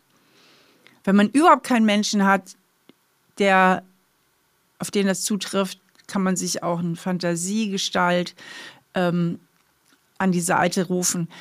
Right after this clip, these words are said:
So, da sind der Fantasie überhaupt keine Grenzen gesetzt und immer wieder dann fühlen, wie fühlt sich das da drin an.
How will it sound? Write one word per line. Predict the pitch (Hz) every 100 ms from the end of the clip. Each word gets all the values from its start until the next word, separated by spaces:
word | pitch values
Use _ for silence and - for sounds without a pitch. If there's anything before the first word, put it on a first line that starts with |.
| 151
So, | - 208
da | 196
sind | 202 247
der | 240
Fantasie | 220 208 202 180 196
überhaupt | 196 196
keine | - 175
Grenzen | 165 180 202 254 - 240
gesetzt | 214 202 190 202
und | 202 -
immer | 254 294 277
wieder | 220 208
dann | 196 190
fühlen, | 185 - 220 214 196
wie | 180
fühlt | - 196
sich | - -
das | 180 -
da | 170
drin | - 170 170
an. | - 156 147